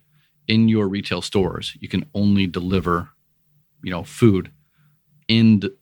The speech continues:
reusable containers"? You can no longer, like, go to McDonald's or Starbucks or whatever. You're not allowed to use paper at all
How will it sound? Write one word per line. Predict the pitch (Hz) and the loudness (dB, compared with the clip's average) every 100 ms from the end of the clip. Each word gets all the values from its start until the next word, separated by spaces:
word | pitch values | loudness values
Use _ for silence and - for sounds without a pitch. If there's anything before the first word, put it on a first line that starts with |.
| _ - | _ -8
reusable | 95 131 123 117 113 95 98 | -2 0 2 2 2 0 -2
containers"? | - 87 85 82 - - _ _ - | -2 -4 -2 -4 -6 -8 _ _ -12
You | 98 | -6
can | - 104 | 0 0
no | |
longer, | 104 95 92 - | 0 -2 -4 -6
like, | 98 - - | -6 -6 -2
go | |
to | 104 | 0
McDonald's | 95 92 90 80 | 0 -2 -4 -4
or | 87 | -8
Starbucks | - 95 87 - | -4 -4 -6 -6
or | 98 | -4
whatever. | 92 85 - _ _ _ _ _ | -4 -6 -10 _ _ _ _ _
You're | 107 104 | -4 0
not | 110 | 0
allowed | 104 | 0
to | 98 | -2
use | 92 | -4
paper | 90 85 | -6 -6
at | 85 | -8
all | 82 | -10